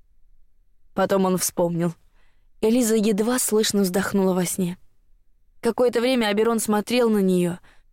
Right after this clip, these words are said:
Кожа кремово-жемчужная в утреннем свете. Тёмные завитки кудрявых волос,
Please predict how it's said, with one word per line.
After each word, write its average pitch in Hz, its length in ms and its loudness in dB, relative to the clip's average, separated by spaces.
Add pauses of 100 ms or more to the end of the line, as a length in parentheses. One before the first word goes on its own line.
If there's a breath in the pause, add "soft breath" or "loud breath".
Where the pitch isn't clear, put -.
(200)
Кожа 208 480 0 (800)
кремово-жемчужная 214 1300 2
в 190 80 0
утреннем 196 380 0
свете. 175 500 -4 (920)
Тёмные 196 500 2
завитки 185 640 -2 (300 soft breath)
кудрявых 202 580 0
волос, 196 480 0